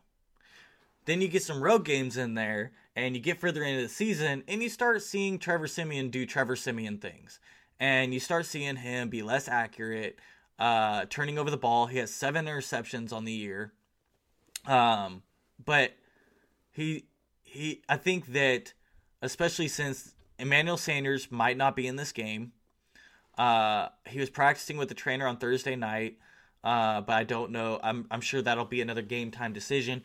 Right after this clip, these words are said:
And that's a huge factor playing the Broncos. Emmanuel Sanders is the guy that really gives the Chiefs defense problems, because you look at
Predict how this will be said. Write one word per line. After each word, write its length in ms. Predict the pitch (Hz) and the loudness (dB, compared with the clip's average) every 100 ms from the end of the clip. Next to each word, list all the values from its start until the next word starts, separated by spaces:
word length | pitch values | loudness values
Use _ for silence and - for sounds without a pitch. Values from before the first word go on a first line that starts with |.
| - - - | -12 -18 -2
And 360 | 147 147 143 131 | 4 6 4 4
that's 180 | 202 | 4
a 60 | 196 | 4
huge 680 | - 175 220 226 226 - - _ _ _ | -2 2 4 4 2 -4 -10 _ _ _
factor 880 | - - 156 147 151 135 120 104 98 _ _ _ | -18 2 6 6 4 -4 -4 -4 -8 _ _ _
playing 240 | 143 139 123 | -4 -2 -2
the 60 | |
Broncos. 640 | 107 123 123 120 107 104 - | -2 0 0 -2 -8 -8 -10
Emmanuel 380 | 117 143 185 202 | -4 0 2 2
Sanders 480 | 190 180 160 139 - | 4 4 4 0 0
is 360 | 135 139 131 | 2 2 2
the 100 | 131 | -2
guy 400 | 123 123 123 120 | 4 6 8 8
that 420 | 107 117 110 101 | 4 0 0 -2
really 260 | 110 139 151 | 0 2 2
gives 300 | 117 131 113 | 2 2 0
the 80 | 110 | -6
Chiefs 480 | - 123 120 113 - | -6 -2 -4 -4 -8
defense 560 | 120 117 117 107 101 | -6 -6 -4 -6 -6
problems, 640 | - - 110 110 95 92 - | -6 0 2 0 -4 -10 -10
because 300 | 123 131 120 | -4 -4 -2
you 100 | 127 | 2
look 280 | 202 220 - | 2 2 -2
at 400 | 147 143 135 - | 2 4 4 0